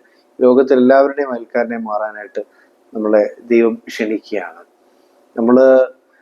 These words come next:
നമ്മുടെ വീട് എന്ന് പറയുന്ന ആ ഒരു കെട്ടിടത്തിന്റെ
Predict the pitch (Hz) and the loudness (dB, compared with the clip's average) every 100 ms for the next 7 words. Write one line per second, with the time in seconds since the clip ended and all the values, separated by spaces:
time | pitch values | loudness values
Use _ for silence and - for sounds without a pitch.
0 | _ - 117 120 131 151 135 127 131 156 | _ -10 -6 -4 0 0 2 0 2 0
1 | - _ _ 135 135 131 135 131 143 160 | -2 _ _ -6 -2 2 2 0 -4 -10
2 | _ _ _ _ _ _ _ - 127 139 | _ _ _ _ _ _ _ -6 -2 2
3 | 147 143 147 147 143 _ _ _ _ _ | 4 4 4 2 0 _ _ _ _ _
4 | _ _ 139 - - 143 147 - 143 165 | _ _ -4 -2 -2 0 0 0 0 0